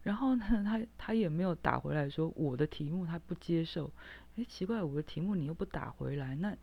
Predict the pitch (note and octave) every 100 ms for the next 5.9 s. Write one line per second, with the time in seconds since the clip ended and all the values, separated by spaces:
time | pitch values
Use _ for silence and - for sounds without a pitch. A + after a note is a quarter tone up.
0 | - D#3+ F3 C3+ D#3+ F3 F#3 D3 - D3+
1 | D#3 D#3 E3+ F#3+ G3+ D#3 C3 - F3+ -
2 | A3 G#3 - F3 F3 F3+ F3 C#3+ - F#3
3 | F3+ - D3+ F#3 D#3 D#3 E3+ C#3 - E3
4 | G3+ - F3+ - D#3 E3 E3 E3+ C3+ C3+
5 | C3+ C3+ D3+ F#3 F3 - - D#3